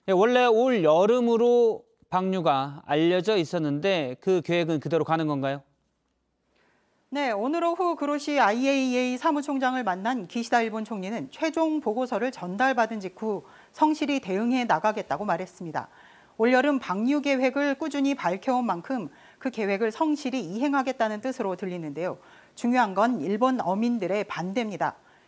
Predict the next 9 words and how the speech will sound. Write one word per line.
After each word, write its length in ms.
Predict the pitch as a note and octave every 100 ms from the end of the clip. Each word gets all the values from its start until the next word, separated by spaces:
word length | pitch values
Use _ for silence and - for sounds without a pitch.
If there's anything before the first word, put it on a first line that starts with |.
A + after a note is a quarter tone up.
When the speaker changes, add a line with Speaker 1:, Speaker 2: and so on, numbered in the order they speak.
| _ -
Speaker 2:
일본 220 | B3+ D4
정부는 420 | D4 C#4+ D4+ G#3
관계자 560 | - G3+ A#3+ C#4+ D4 C#4+
이해 240 | A3+ B3+
없이 420 | B3+ A#3 - C4
오염수를 600 | B3+ G3 B3 B3 A3+ A#3 A3+
처리하지 580 | C#4 D4 C#4+ G#3+ B3
않겠다고 680 | G3 E3 G#3 C#4 C4+ G3 G#3
약속했는데 840 | G3 C3+ A#3 A#3 G3 E3 G3+ F3